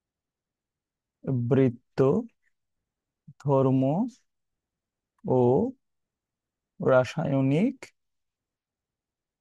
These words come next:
বন্ধন। তো দেখো, এখানে যে বিষয়টি জড়িত, মৌল বলতে এখানে একশো আঠারোটি মৌল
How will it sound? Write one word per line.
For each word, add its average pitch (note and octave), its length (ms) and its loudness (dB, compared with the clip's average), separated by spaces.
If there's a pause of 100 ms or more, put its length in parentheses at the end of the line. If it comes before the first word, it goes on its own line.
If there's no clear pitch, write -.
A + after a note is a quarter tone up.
(440)
বন্ধন। - 540 -4 (2250)
তো C3+ 60 0 (120)
দেখো, C3+ 300 4 (300)
এখানে D3 320 -2 (280)
যে C3+ 160 2
বিষয়টি C3 420 4 (280)
জড়িত, C3 360 4 (220)
মৌল D3 340 4
বলতে C3+ 280 2
এখানে C#3 200 -2
একশো B2+ 240 -6
আঠারোটি C3 400 -2 (580)
মৌল B2+ 220 4